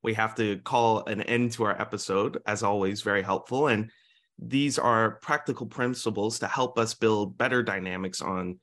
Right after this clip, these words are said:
senior management team or in a board meeting. And as I think I highlighted here, as you're talking, Dirk, the application is pretty far and wide. So let me just share a bit of my summary from our notes here. So number one,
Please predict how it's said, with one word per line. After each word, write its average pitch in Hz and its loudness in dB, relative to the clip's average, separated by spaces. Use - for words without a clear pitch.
senior 110 0
management 92 -4
team 98 -4
or 110 2
in 123 2
a - 0
board 98 -2
meeting. 90 -6
And 90 -8
as 107 0
I 104 2
think 110 -2
I 87 -2
highlighted 110 0
here, 101 -2
as 117 0
you're 120 -8
talking, 120 -8
Dirk, 92 -2
the 98 0
application 98 -4
is 90 -6
pretty 127 -2
far 92 -2
and 87 -6
wide. 85 -6
So 107 0
let 131 0
me 151 2
just 127 -2
share 117 0
a 107 0
bit 110 0
of 101 0
my 98 -2
summary 101 -4
from 95 -6
our 90 -4
notes 90 -8
here. 85 -10
So 113 2
number 117 4
one, 127 2